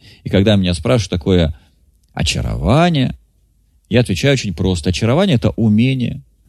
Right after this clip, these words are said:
и способность дарить выбранному вами человеку в нужное время то, что ему нужно.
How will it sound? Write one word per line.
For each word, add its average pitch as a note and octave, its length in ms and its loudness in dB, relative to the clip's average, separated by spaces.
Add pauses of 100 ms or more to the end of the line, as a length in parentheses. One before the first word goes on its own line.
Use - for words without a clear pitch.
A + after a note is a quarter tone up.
(380)
и - 80 2
способность G#2 920 2 (680)
дарить A#2+ 440 4
выбранному A#2 760 2 (140)
вами A2+ 400 4
человеку G2+ 760 2 (520)
в F#2 140 -2
нужное A#2+ 360 2
время C#3+ 280 4
то, G#3+ 220 2
что - 180 -2
ему G#2 220 4
нужно. G#2+ 340 2